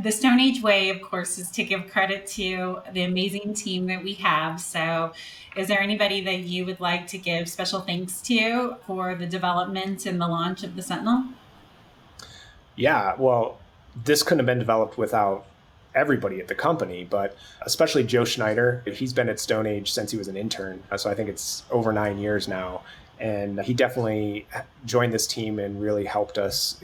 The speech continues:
Speaker 2: get it underway. The entire engineering team has contributed. Uh, this is a big project for us. And so we all had to learn and grow a lot. And the global team, so our sales, uh, marketing, ops team, they're all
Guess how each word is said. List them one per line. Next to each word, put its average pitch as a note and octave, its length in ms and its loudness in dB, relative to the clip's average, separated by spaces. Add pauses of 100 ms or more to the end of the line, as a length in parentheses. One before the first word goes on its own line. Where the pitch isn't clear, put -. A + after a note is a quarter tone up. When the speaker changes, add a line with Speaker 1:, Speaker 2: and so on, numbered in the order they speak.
Speaker 2:
get G#2+ 140 -2
it G#2 80 2
underway. G2 640 -2 (260)
The A#2+ 80 0
entire C3 300 4
engineering A2+ 480 0
team G#2+ 500 -6
has G2+ 640 0 (220)
contributed. A2 720 0
Uh, G2+ 140 2
this A2+ 200 2
is A2+ 80 -4
a G#2+ 60 0
big G#2 260 -8
project G2 440 -4
for G2+ 180 2
us. - 400 -2
And G#2 80 -8
so A2 100 -4
we G#2+ 100 0
all G#2+ 100 6
had G#2 180 2
to G2+ 60 -12
learn G2+ 300 -2
and G2+ 100 -6
grow G2 200 0
a F2+ 60 -2
lot. F#2+ 340 -4 (520)
And A#2+ 400 2
the B2+ 100 4
global C3 460 2
team, F#2+ 400 -8
so G#2 200 2
our G#2 120 4
sales, A#2 760 0
uh, G2+ 220 -2
marketing, G#2 760 -2 (140)
ops - 280 0
team, A#2 380 -6 (280)
they're A2+ 220 4
all A#2+ 460 8